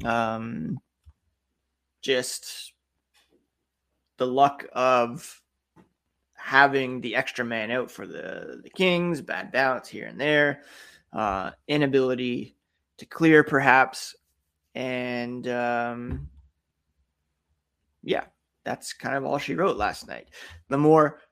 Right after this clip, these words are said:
troubling, uh, part of the loss was the turnover committed by Charlie Coyle on the overtime winner,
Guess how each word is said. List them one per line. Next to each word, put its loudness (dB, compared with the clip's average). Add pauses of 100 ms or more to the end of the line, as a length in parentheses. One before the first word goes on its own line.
(140)
troubling, 4 (1200)
uh, -4
part 2
of -2
the -10
loss 0 (140)
was 4
the -10
turnover 4
committed -6
by 0
Charlie -6
Coyle 0
on 0
the -6
overtime -12
winner, -2